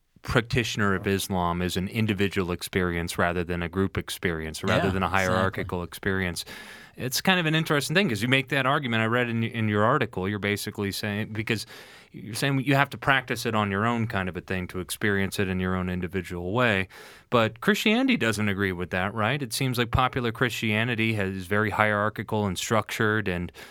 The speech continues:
Speaker 1: um, a lot of it has to do with group participation and church and getting together and, um, ritual with other human beings and everything like that. There's kind of this weird catch twenty-two that, that between the left and the right that Islam gets as well, which is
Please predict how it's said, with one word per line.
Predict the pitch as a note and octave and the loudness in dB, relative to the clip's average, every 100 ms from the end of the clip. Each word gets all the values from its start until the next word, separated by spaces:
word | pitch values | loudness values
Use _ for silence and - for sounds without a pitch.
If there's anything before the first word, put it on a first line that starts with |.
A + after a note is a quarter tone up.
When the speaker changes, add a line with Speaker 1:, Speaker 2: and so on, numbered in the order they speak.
| - - | -18 -2
Speaker 1:
um, | F2+ F2+ | 0 0
a | F#2+ | 2
lot | G2+ G#2+ | 2 2
of | G#2+ | 0
it | |
has | G2 G2+ - | 2 0 0
to | |
do | G2+ | -4
with | F#2+ - | -4 -4
group | A#2+ A#2 | -2 -2
participation | - G#2+ A2+ - G2 - A2 G#2+ - G#2 G#2 G#2 | -2 0 0 0 -2 0 2 0 0 0 0 0
and | F#2 F2 F2 E2 | -2 -4 -6 -6
church | - C3 C3 - - | 0 0 0 -6 -4
and | F#2+ E2+ | -4 0
getting | G#2 A#2+ A#2 | -2 0 -2
together | G#2+ A2+ A2 A#2 A#2 | 0 0 2 2 2
and, | G#2 F#2+ F2+ | 2 0 -2
um, | F#2 F2+ F2 - - - | -2 -2 -6 -10 -18 0
ritual | A2 A#2 - B2 A#2+ A#2+ | 0 2 -2 0 2 2
with | A#2 G#2+ | 2 2
other | G#2+ A2 | 2 2
human | G#2+ G#2+ G#2 | 0 0 0
beings | G#2 G#2 G#2+ G#2 | 0 0 0 -2
and | G#2 | -4
everything | G2+ G2 G#2 | -4 -4 -4
like | G2 F#2+ | -4 -4
that. | - G2 G#2 - - - - | -2 -2 -2 -6 -20 -20 -4
There's | B2 | -4
kind | - D#3+ | 2 0
of | D3 | 2
this | C3+ - | -2 -2
weird | B2+ C3+ C#3+ - | 0 0 0 0
catch | C#3 B2+ | -2 -2
twenty-two | - B2+ A#2+ G#2 - C3 B2+ G#2 | -4 0 0 -2 0 2 2 0
that, | G2+ G2 G2 - A2 - | 0 0 -2 -6 -16 -12
that | G2+ F#2+ | -10 -8
between | - A#2 G#2+ | -4 0 0
the | G2+ | 2
left | A2 A2 A2 | 2 2 0
and | G2+ | 0
the | G2 | 2
right | G2+ G#2 - | 2 0 -2
that | F#2+ | -2
Islam | G2 F2+ G2 F#2 | -2 0 0 0
gets | F#2 F#2+ - | -2 -4 -4
as | F#2+ F2 | -8 -4
well, | A2 B2 G2 | 0 2 2
which | F#2 F2+ | -2 -4
is | G2 F2 | -6 -6